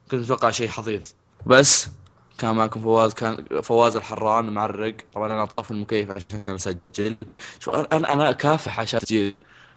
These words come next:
مو زي بعض الناس جالس لكم في المكيف. أنتوا تس-، تسمعون صوت الهواء أنتوا، صح؟ تسمعون صوت الهواء. تكفى قولوا إنكم تسمعون عشان، عشان يط-،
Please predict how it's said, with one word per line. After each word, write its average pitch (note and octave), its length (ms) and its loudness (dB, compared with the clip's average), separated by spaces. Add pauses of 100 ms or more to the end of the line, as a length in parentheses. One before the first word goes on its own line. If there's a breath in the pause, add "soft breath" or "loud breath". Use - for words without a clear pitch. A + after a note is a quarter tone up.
(120 soft breath)
مو C3+ 100 4
زي D#3+ 140 4
بعض B2+ 200 2
الناس A#2 320 0
جالس A#2+ 300 2
لكم A2+ 140 -4
في A2+ 60 -6
المكيف. A#2 520 -2
أنتوا - 180 0
تس-، - 320 -6
تسمعون F#3+ 440 4
صوت A3 220 4
الهواء C3+ 380 6
أنتوا، A2 180 -6
صح؟ D3+ 200 -8
تسمعون D#3+ 340 0
صوت D3+ 200 -6
الهواء. G#2+ 160 -4 (300 loud breath)
تكفى C#3 240 0
قولوا G#2+ 240 4
إنكم G2+ 160 -4
تسمعون G2+ 320 -6
عشان، G2 360 -4
عشان G2+ 280 -8
يط-، - 120 -12